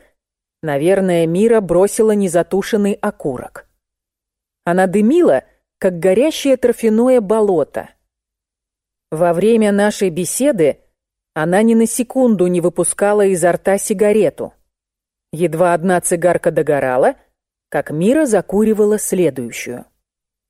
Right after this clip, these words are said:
А еще костер в своей спальне развела сумасшедшая жена Романа Хитрука, мать пропавшего мальчика Александра.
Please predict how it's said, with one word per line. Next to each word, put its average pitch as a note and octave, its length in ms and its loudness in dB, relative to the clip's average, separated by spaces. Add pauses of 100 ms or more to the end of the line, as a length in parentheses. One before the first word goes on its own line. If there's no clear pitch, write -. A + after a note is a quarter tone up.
(260)
А E3 120 0
еще F#3+ 280 0
костер D#4+ 440 -2
в - 60 -8
своей G#3 240 0
спальне B3 600 -2 (540)
развела F#3+ 460 2
сумасшедшая C4+ 800 -2
жена G3 380 0
Романа A#3+ 420 2
Хитрука, C4 680 -2 (800)
мать D3 360 -2
пропавшего F#3 600 0
мальчика E3 600 -2
Александра. A#2+ 920 -4